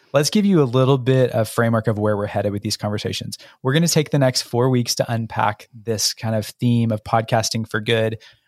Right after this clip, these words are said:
But today we're gonna start off with just why should you lean into this? Why should your organization start a podcast or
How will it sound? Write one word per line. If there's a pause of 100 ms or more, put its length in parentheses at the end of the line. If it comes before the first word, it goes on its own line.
But
today
we're
gonna
start
off
with
just (100)
why
should
you
lean
into
this?
Why
should
your
organization
start
a
podcast
or